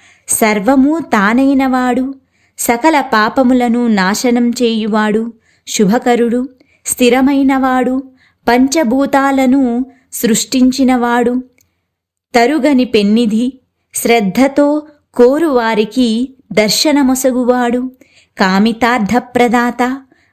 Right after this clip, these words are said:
భరించువాడు, దివ్యమైన అవతారములు కలవాడు, సర్వాధిపతి, అందరినీ పాలించి పోషించువాడు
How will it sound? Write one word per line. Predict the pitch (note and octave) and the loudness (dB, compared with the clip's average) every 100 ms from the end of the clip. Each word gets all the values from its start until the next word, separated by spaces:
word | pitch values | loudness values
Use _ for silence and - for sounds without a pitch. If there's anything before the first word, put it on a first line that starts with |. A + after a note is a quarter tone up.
| E3 | -4
భరించువాడు, | E3+ F3+ G#3 A3+ - A#3+ A#3 A#3 A#3 B3 B3+ _ _ _ | 0 0 0 0 0 0 0 0 0 -2 -6 _ _ _
దివ్యమైన | D3+ A3 G#3 G3 E4+ D#4 C#4+ A#3+ - | -2 0 0 2 2 2 0 -2 -2
అవతారములు | G3+ G#3 A#3+ C4+ C#4+ C#4+ A#3+ A#3 | 0 0 0 0 2 0 2 0
కలవాడు, | A#3 A3 G#3+ A3 A3 A3+ A#3+ - _ _ _ | 0 -2 0 -2 -2 -4 -8 -16 _ _ _
సర్వాధిపతి, | - G#3 G3 G#3 A#3 A#3 A3+ B3 B3 B3+ B3+ C#4+ _ _ - | -2 0 2 0 0 0 -2 0 0 0 -6 -8 _ _ -4
అందరినీ | G3 A3+ B3+ C#4 B3+ B3 B3+ A#3+ A3+ | 0 2 2 2 2 2 2 0 0
పాలించి | F#3 G3 A#3+ C4 C4+ B3+ | 0 0 2 0 0 -6
పోషించువాడు | - F#3 G#3 G#3 A#3+ A#3 A3+ G3+ F#3+ F#3+ A#3 F#3 G#3 | -2 0 0 2 -2 0 -2 0 0 0 0 0 -4